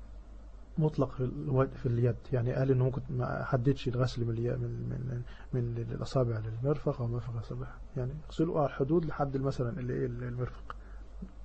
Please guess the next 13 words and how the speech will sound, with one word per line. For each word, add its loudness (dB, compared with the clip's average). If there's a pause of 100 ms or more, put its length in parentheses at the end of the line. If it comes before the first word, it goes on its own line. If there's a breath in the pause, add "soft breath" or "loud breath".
طيب، 2 (100)
عايزين 0
تغسلوا -2
من -2
ال-، -6
من -2
المرفق 0
للأصابع، 4
ماشي، 0 (340 loud breath)
تغسلوا 2
من -2
ال-، -4
من -6